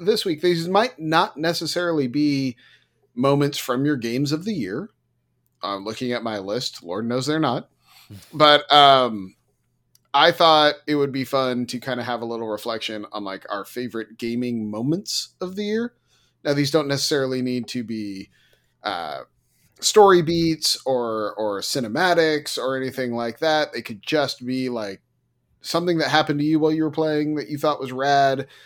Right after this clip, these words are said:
uh, you know, an, an unexpected turn, something, something fu-, fun. But I thought it would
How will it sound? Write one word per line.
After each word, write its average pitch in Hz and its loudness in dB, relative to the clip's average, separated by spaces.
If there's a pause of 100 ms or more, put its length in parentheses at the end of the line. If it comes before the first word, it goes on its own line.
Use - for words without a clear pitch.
(240)
uh, 104 -4 (680)
you 127 -4
know, 95 -8
an, 120 -2
an 127 -2
unexpected 135 -4
turn, 147 2
something, 156 -2
something 196 4
fu-, 160 -2
fun. 139 2 (920)
But 190 6
I 185 2
thought 190 0
it 175 -2
would 170 -2